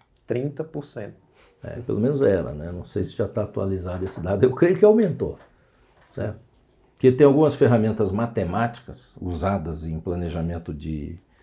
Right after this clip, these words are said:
Speaker 2: de principalmente financeiro, que elas têm origem na astrologia e já foram só matematizadas. As pessoas usam matematicamente e não sabem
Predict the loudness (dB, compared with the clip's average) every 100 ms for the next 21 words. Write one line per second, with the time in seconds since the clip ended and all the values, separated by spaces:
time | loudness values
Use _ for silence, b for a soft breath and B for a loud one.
0 | _ -8 -6 -2 0 2 2 2 -2 -2
1 | 0 2 2 0 b b b 4 4 4
2 | 0 4 4 4 2 -2 -4 -2 0 0
3 | 0 -2 0 0 2 0 0 0 -2 0
4 | 0 0 -2 -6 -4 -2 0 0 -2 0
5 | -2 2 6 8 8 8 4 2 0 0
6 | -2 -2 0 0 0 -4 -6 -6 -2 -2
7 | -2 -8